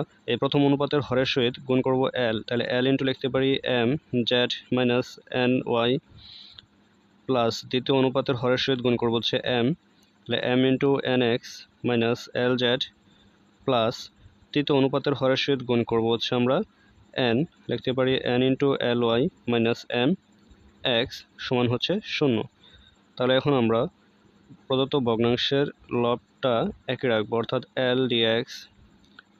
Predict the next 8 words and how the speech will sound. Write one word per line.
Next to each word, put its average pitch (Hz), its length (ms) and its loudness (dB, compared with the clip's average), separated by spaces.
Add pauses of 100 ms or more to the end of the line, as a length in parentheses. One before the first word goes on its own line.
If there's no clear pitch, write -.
প্লাস 120 300 0 (500)
এম 113 100 2 (640)
ডিওয়াই 120 480 2 (420)
প্লাস 120 300 2 (360)
এন 131 80 4 (420)
ডিজেড। 113 460 0 (500)
এখানে 147 240 2
এই 139 60 2